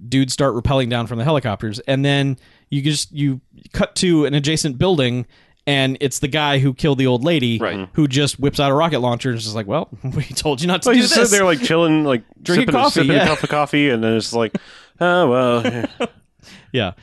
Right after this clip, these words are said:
Speaker 1: And,
Speaker 3: Twas
Speaker 1: you
Speaker 3: the
Speaker 1: know,
Speaker 3: night before Christmas. And
Speaker 1: hits one of the helicopters and, you know, flings that dude down into the parking lot, and the other helico-, helicopter's like, "Whoop, whoop, whoop, whoop." <laughs> So,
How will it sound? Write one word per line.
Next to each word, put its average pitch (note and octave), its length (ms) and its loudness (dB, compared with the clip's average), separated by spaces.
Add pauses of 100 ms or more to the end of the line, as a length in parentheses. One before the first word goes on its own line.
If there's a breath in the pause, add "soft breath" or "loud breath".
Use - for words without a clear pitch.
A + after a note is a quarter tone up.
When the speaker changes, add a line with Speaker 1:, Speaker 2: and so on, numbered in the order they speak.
(220 soft breath)
Speaker 1:
And, E3 260 0
Speaker 3:
Twas C#3+ 160 2
Speaker 1:
you - 40 2
Speaker 3:
the - 60 4
Speaker 1:
know, D3 60 4
Speaker 3:
night C#3+ 60 2
before B2+ 240 -4
Christmas. G2+ 580 -6
And F#2 140 -20 (220)
Speaker 1:
hits B2 260 -8
one C#3+ 100 0
of D#3 60 0
the D#3+ 40 2
helicopters C#3+ 580 0
and, A2+ 360 -4
you A#2+ 100 -8
know, F#2+ 240 -6 (320)
flings C#3 420 -2
that D3+ 200 -2
dude B2+ 200 0
down C3 220 0
into A#2+ 160 -2
the A2+ 80 -6
parking C#3+ 340 -2
lot, G#2+ 220 -2
and F2+ 80 -12
the A#2 60 -2
other A#2+ 140 0
helico-, B2 360 -4
helicopter's B2 560 -2
like, G#2 100 -4
"Whoop, B4 220 0 (160)
whoop, A4 140 -2
whoop, E4+ 120 -8
whoop." - 720 -8
<laughs> - 800 -20
So, C#3 720 2